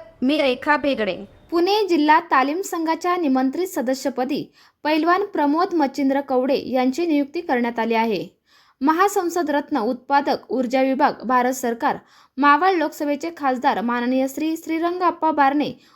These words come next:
Speaker 2: व भोर राजगड मुळशी लोकप्रिय आमदार शंकरभाऊ मांडेकर आणि पुणे जिल्हा तालीम संघाचे अध्यक्ष तथा रुस्तुम ए हिंद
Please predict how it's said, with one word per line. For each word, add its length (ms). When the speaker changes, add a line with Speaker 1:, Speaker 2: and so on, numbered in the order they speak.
Speaker 2:
व 140
भोर 300
राजगड 480
मुळशी 480
लोकप्रिय 360
आमदार 500
शंकरभाऊ 540
मांडेकर 560
आणि 240
पुणे 320
जिल्हा 260
तालीम 340
संघाचे 440
अध्यक्ष 460
तथा 220
रुस्तुम 380
ए 100
हिंद 320